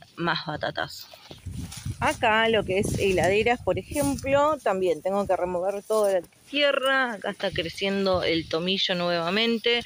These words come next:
Vamos a hacer una reproducción de, de, de tomillo para empezar a tener en todo el huerto. Ahí también tenemos orégano. Después les voy a enseñar cómo lo podemos, eh, reproducir. Y tenemos,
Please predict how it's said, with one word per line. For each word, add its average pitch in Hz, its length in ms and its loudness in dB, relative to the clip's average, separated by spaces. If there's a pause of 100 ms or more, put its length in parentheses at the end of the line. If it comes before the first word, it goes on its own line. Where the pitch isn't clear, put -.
(440)
Vamos 233 300 2
a - 20 -4
hacer 196 180 -2
una 185 200 2
reproducción 170 800 0
de, 175 260 2
de, 160 540 0 (320)
de 180 120 0
tomillo 214 420 2
para 180 200 4
empezar 175 380 2
a 180 60 2
tener 175 340 2 (280)
en 175 180 -2
todo 185 240 4
el 180 120 2
huerto. 240 480 2 (1700)
Ahí 214 360 2
también 180 340 0
tenemos 165 460 -4
orégano. 240 680 0
Después 208 260 -6
les 180 80 -4
voy 170 120 2
a 170 40 2
enseñar 170 360 -2
cómo 170 180 0
lo 160 100 0
podemos, 175 380 0
eh, 160 160 0
reproducir. 208 640 -2 (420)
Y 277 260 -2
tenemos, 254 500 -2